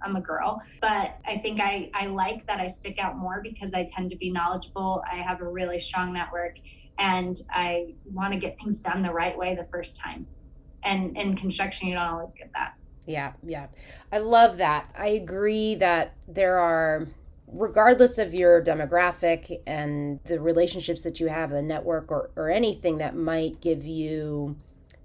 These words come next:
Speaker 2: a leg up or a leg down, so to speak, <laughs> depending on the
Speaker 1: Mm-hmm.
Speaker 2: situation, you know, your ability to perform and produce and to do things well, ultimately, I think,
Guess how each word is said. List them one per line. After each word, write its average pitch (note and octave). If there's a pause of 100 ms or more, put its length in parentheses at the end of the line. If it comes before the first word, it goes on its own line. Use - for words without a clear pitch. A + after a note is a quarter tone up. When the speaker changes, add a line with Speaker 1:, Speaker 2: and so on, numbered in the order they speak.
(300)
Speaker 2:
a D3
leg D#3+
up D#3
or D#3
a D3
leg C#3+
down, C#3
so D3
to D3
speak, -
<laughs> B3
depending F3+
on D3+
the D3+
Speaker 1:
Mm-hmm. C#3+
Speaker 2:
situation, E3 (200)
you E3+
know, D#3
your F3
ability E3
to D3 (480)
perform F#3 (440)
and D#3+
produce G3+
and E3+
to D#3+
do E3
things D#3
well, D3+ (140)
ultimately, D#3
I D#3
think, D3+